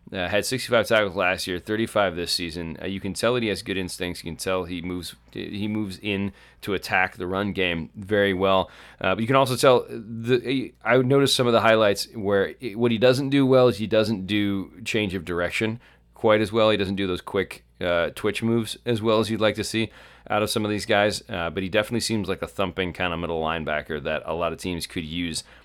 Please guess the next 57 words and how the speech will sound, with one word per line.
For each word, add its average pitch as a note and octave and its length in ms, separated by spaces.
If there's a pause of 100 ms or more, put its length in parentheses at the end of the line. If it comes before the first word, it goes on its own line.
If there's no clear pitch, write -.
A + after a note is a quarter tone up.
(140)
But F#2+ 100
I F2+ 60
don't F2+ 100
think F2+ 120
he's D#2+ 100
gonna E2+ 160
be D#2+ 140
a C#2+ 100
high G2 260
pick D2 300
necessarily. D#2 680
And F#2+ 140
I F#2+ 60
also G#2 240
don't F#2+ 180
know F2+ 140
what F2 320
the F#2 80
rules F2+ 360
are F2 220
coming F#2+ 280
out F2 100
of - 20
the E2 100
Air F2 140
Force, F2 300
what F2 100
he F2 80
has E2 140
to E2+ 80
do E2+ 160
as D#2 80
far E2 180
as E2 140
his, D#2+ 200 (440)
uh, D#2+ 200
commitments E2+ 480
and E2 80
those F2 140
kinds E2 260
of D#2+ 120
things. D#2+ 200
But E2 100
they - 60
usually G#2 280
try F2 160
to D#2 80
find D#2 260
ways D2+ 160
to D#2 80
get D2 140
things D#2 240
around D2+ 260
for D#2+ 80
that. D2+ 200
But F2+ 100
again, E2+ 200